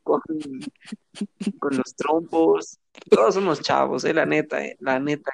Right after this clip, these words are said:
Aquí, aquí no discriminamos la edad. Es más, hasta nos pueden mandar recomendaciones por inbox. Y, pues, nosotros los pondremos aquí en el, eh, en el, se, se escuchará muy mamón, ¿no? Pero es en el programa. Ay, güey,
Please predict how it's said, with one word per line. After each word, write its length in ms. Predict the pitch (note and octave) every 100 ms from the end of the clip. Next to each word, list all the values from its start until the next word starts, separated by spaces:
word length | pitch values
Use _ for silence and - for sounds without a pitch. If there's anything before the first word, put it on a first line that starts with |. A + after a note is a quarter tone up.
| -
Aquí, 240 | - G#3
aquí 220 | E3 G3+
no 120 | G#3+
discriminamos 520 | G#3 E3 C3 C3+ E3 D#3
la 100 | C3
edad. 180 | C3+ B2+ _ - - - -
Es 120 | D3+
más, 200 | D#3+ D#3+
hasta 160 | C#3+ C#3+
nos 140 | C#3+
pueden 220 | - E3+ -
mandar 280 | C3 - D3 - _
recomendaciones 800 | B2+ - B2 A#2+ A#2 - D3+ E3
por 220 | D#3+ B2 B2+
inbox. 480 | C3+ B2+ - - _ _ _ - -
Y, 260 | D3+ C3+
pues, 100 | B2+
nosotros 240 | B2+ C3+ D3+
los 120 | C#3+
pondremos 400 | C3+ B2 C3+ C#3+
aquí 300 | B2+ - D3
en 140 | C#3+
el, 280 | C3 A#2+ B2 -
eh, 240 | - C3 - -
en 220 | C3 B2+
el, 180 | B2+ C3
se, 240 | - C#3 -
se 120 | -
escuchará 340 | B2+ - - B2+
muy 140 | C#3+
mamón, 320 | C#3 C#3+ C#3
¿no? 120 | C3 C3+
Pero 260 | - B2+ -
es 280 | B2 - _
en 120 | B2+
el 120 | A#2
programa. 520 | - B2 - B2 C3 C#4 _ _ -
Ay, 680 | D3+ - G#3+ - - C#4 -
güey, 120 | -